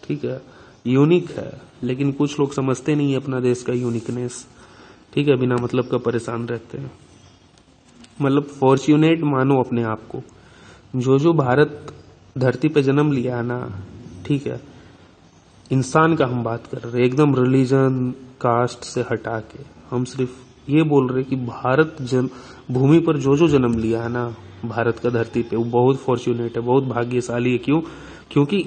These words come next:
एक ही country में देखो कितना सारा religion exist करता है हमारा country में। तो ये हम लोगों के लिए opportunity है कि हम लोग हर एक religion को समझें, है ना,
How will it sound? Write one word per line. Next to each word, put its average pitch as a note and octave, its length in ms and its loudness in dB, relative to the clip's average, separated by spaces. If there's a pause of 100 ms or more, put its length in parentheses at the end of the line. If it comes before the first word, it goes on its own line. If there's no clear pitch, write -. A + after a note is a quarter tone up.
एक C#3+ 200 4
ही G#3 100 -2
country E3 400 2
में D#3+ 140 2
देखो D3 200 2
कितना C3+ 320 -2
सारा A#2+ 260 0
religion A#2 440 0
exist A#2 400 -4
करता A#2+ 400 -6
है A#2+ 60 -8
हमारा A#2+ 320 0
country B2 380 -4
में। C#3 140 -6 (460)
तो C3+ 120 4
ये D#3+ 120 6
हम C#3+ 240 2
लोगों C#3 220 4
के D#3 120 -2
लिए D#3+ 80 2
opportunity C#3 680 0
है C#3+ 80 2
कि D3+ 140 -4
हम C3+ 180 0
लोग D3+ 200 4
हर B2+ 120 2
एक D#3+ 200 2
religion C3 460 2
को D#3 120 -4
समझें, A#2 420 -4 (840)
है C#3 100 -4
ना, A2+ 160 -2